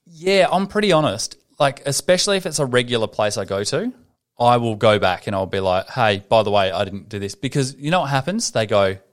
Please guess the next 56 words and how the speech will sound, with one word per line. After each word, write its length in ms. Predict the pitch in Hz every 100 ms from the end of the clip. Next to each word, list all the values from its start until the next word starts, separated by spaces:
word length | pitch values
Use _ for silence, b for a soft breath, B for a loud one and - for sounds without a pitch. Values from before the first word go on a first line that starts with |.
| _ -
"Good 160 | 123
guy." 340 | 110 104 90 - _
And 100 | 113
then 120 | 123 123
they 120 | 123
usually 400 | 117 127 131 120
will 280 | 107 104 98
give 140 | 117 104
you 80 | 98
a 40 |
discount 560 | - 117 - 117 98 90
or 80 |
whatever, 240 | 87 90 90
depending 340 | - 156 151
on 80 | 123
the 60 | 98
shop. 400 | 104 82 - -
They'll 160 | 104
go, 160 | 98 101
"Oh, 280 | 110 95 b b b b b _
don't 140 | 123
worry 80 | 120
about 140 | 110 98
it." 40 | 123
I've 100 | 139
done 200 | 196 175
it 40 |
at 120 | 147
restaurants 380 | 131 156 180 147
a 20 |
couple 200 | - 117
of 60 | 101
times. 120 | -
Remember 400 | 233 269 269 254
I 40 | 208
told 300 | 214 233 180
you, 160 | 95 -
I 60 | 160
kept 200 | 220 -
going 300 | 202 190 185
out 100 | -
to 60 |
dinner 320 | 160 170 110 -
and 100 | 139
they 80 |
kept 200 | 143 170
not 160 | 160 160
charging 320 | 156 151 165
me 100 | 165
for 120 | 127
stuff. 420 | 120 95 127 170 _ _ _ _ _ 160
And 100 | 165
I 40 |
kept 200 | 175 175
going 280 | 170 165 156
back. 320 | 165 -